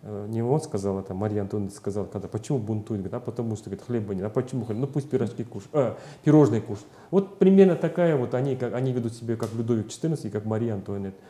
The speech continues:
Вот они говорят, ничего не видят, не слышат, и она говорит, «Кушайте пирожные». Чем кончилась, э, э, а кончилась эта французская революция, а ко-, и сами знаете дальше, чем кончилась, там, гильотина и прочее, и так далее. А дальше это дало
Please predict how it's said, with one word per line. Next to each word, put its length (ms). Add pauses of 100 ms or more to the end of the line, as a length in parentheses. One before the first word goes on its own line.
(140)
Вот 180
они 200
говорят, 220
ничего 220
не 120
видят, 200
не 60
слышат, 320
и 60
она 160
говорит, 260 (320)
«Кушайте 420
пирожные». 420 (540)
Чем 160
кончилась, 500
э, 600
э, 60
а 40
кончилась 320
эта 220 (100)
французская 460
революция, 580
а 40
ко-, 160 (360)
и 500
сами 220
знаете 300
дальше, 260
чем 100
кончилась, 320
там, 120
гильотина 460
и 40
прочее, 340 (380)
и 40
так 140
далее. 180
А 40
дальше 260
это 140
дало 380